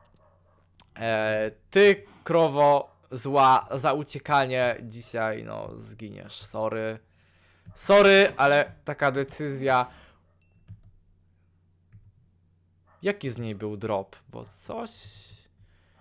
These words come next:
Coś z niej drop marny był.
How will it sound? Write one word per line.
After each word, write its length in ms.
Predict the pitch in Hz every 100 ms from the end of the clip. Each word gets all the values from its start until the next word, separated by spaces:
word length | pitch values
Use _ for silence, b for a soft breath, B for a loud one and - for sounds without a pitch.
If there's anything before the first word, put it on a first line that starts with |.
| b b b b b _ _
Coś 400 | - - 151 147
z 80 | 139
niej 200 | 131 127
drop 360 | 123 117 113 117
marny 460 | 110 110 113 -
był. 320 | 113 - 113